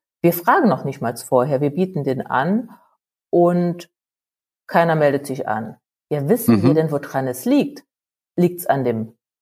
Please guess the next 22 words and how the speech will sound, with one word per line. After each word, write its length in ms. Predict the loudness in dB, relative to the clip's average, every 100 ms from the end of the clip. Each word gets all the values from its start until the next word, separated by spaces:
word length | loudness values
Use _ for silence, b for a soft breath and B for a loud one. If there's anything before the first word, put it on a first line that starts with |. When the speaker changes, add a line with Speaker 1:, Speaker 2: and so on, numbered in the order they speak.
| _ _
Speaker 1:
an 120 | -4 -4
den 120 | 0
Inhalten? 960 | 2 2 4 2 2 0 0 0 -2
Liegt's 260 | -4 -4 -6
an 120 | -6
dem 160 | -6 0
Ort? 420 | 4 4 2 -2
Liegt's 260 | -8 -8 -8
an 160 | -8 -4
der 100 | -4
Speaker 2:
An 40 |
dem 60 | -4
Speaker 1:
Zeit? 440 | 0 2 2 2
Speaker 2:
Ta-, 220 | 2 0 -2 -2
an 200 | -4 -2
Terminen, 540 | -2 -2 0 0 0
ja, 140 | 0 0
Speaker 1:
An 80 |
Speaker 2:
genau. 100 | 0 0
Speaker 1:
Terminen. 520 | 2 2 2 2 0 -2 B B _
Ähm, 340 | 2 2 0 -6 -12 -2
gut, 340 | 0 0